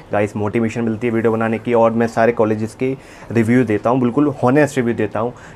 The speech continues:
क्योंकि मैं भी एक बीटेक student हूँ, तो मैं नहीं चाहता कि आपकी life despoil हो या आपको से आप कोई college में choose करते हो, अगर आपको कोई problem होती है, तो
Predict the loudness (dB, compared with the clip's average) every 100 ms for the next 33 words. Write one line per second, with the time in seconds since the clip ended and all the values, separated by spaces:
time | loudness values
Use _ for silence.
0 | -6 -2 2 4 4 6 4 4 0 0
1 | -2 -2 0 0 0 2 4 4 4 2
2 | 2 0 -2 0 0 2 -2 -2 -6 -2
3 | 2 0 -2 -20 -12 -6 -4 0 2 4
4 | 4 4 4 2 2 0 0 -8 -18 -6
5 | 0 0 0 -2 0 2 2 2 0 0
6 | -2 -2 0 2 4 4 2 0 -2 2
7 | 2 4 0 -2 0 -2